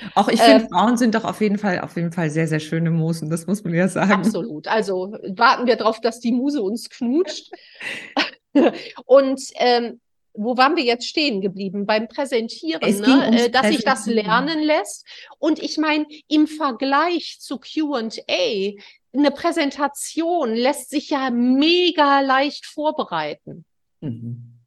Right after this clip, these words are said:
Speaker 2: Ne?
Speaker 1: Mhm.
Speaker 2: Bei einer Präsentation weiß ich dann genau, was ich sage und wie ich sage. Das kann ich super vorbereiten.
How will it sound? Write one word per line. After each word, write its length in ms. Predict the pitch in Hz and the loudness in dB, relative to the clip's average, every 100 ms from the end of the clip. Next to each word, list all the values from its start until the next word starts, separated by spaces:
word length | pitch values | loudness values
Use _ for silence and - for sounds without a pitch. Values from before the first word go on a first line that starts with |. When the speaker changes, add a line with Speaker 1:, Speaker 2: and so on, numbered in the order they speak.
| 202 | -4
Speaker 2:
Ne? 240 | 226 403 - | -2 -2 -8
Speaker 1:
Mhm. 120 | 156 | -2
Speaker 2:
Bei 80 | 277 | 2
einer 160 | 302 311 | 2 2
Präsentation 880 | - 285 277 277 294 294 320 294 | 0 0 0 -2 -4 -4 -4 0
weiß 200 | 285 302 302 | 2 0 -2
ich 180 | 285 | -6
dann 220 | - 254 254 | -4 -2 -2
genau, 480 | 254 254 302 349 294 | 0 0 0 0 0
was 220 | 294 - | -2 -2
ich 220 | - - | -12 -10
sage 320 | - 269 269 262 | -2 0 0 -2
und 300 | 226 254 254 | -2 -4 -6
wie 180 | 277 269 | -8 -10
ich 140 | - | -4
sage. 300 | 247 220 233 | -2 0 -2
Das 180 | 233 - | -6 -4
kann 180 | 277 247 | -6 -6
ich 180 | 247 | -12
super 360 | - 302 - 392 | -8 -8 -4 -6
vorbereiten. 840 | - 262 214 202 175 165 175 175 | -4 -2 -2 -2 -2 -2 -4 -10